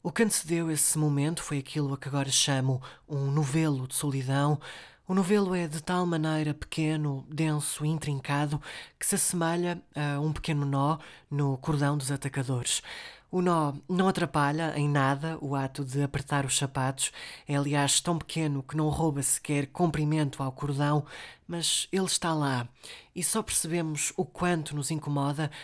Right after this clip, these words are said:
quando reparamos nesse nó. Naquela noite dos meus treze anos, eu senti esse nó. Foi no silêncio do meu quarto, com as luzes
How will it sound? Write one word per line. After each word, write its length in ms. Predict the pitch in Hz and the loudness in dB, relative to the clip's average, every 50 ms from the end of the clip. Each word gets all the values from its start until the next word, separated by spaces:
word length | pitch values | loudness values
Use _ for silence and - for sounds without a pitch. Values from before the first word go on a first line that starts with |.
| - - _ | -18 -20 _
quando 340 | - - 160 156 151 147 151 | -6 -2 -2 -2 -2 -2 -4
reparamos 840 | 151 - - 208 - - 175 165 160 160 160 165 165 151 - - - - - | -4 0 0 0 2 2 0 0 0 0 -2 -2 -4 -6 -6 -8 -8 -8 -6
nesse 360 | 160 165 165 147 - - - | -2 0 2 2 2 2 0
nó. 280 | 160 151 135 127 123 120 - _ _ - - - - - - - - - - _ _ _ _ _ _ _ - | 0 0 0 0 -2 -4 -8 _ _ -20 -20 -20 -20 -20 -20 -20 -20 -20 -20 _ _ _ _ _ _ _ -4
Naquela 300 | 185 190 - 208 190 190 | -4 0 2 2 2 2
noite 460 | 180 180 175 165 156 156 - - 156 | 2 2 2 0 0 -2 -6 -8 -8
dos 200 | 156 151 165 160 | -6 -4 -4 -2
meus 300 | 151 160 165 156 147 - | 0 0 0 0 0 -2
treze 400 | - - 175 165 156 - - 156 | -2 0 2 2 2 2 2 0
anos, 440 | 151 151 160 175 180 - - - - - _ _ | 0 0 -2 -4 -8 -10 -10 -12 -12 -14 _ _
eu 200 | 160 160 147 139 | -2 -2 0 2
senti 420 | - - 160 151 139 - 151 165 | 2 2 2 0 -2 -2 -4 -4
esse 320 | 175 170 147 - - - 143 | -4 -2 0 0 0 0 0
nó. 280 | 139 135 139 156 151 - - - - - - - _ | 0 0 0 0 -2 -4 -8 -16 -18 -18 -20 -20 _
Foi 480 | - - - 147 143 139 135 135 131 | -16 -8 -6 -4 -2 -2 -2 -4 -6
no 280 | 131 131 147 156 170 165 | -6 -6 -2 -2 0 0
silêncio 500 | - - 175 156 151 151 147 147 - 151 | 2 0 2 2 2 2 2 0 0 -2
do 80 | 139 139 | -2 -2
meu 160 | 143 143 139 | -2 -2 -2
quarto, 560 | 135 - - 139 139 147 156 156 151 - 139 | -4 -4 -2 0 0 0 0 -2 -4 -10 -12
com 140 | - - 143 | -8 -6 -4
as 80 | 139 | -4
luzes 440 | 131 139 143 143 135 127 - - - | -4 -4 -4 -4 0 2 4 4 2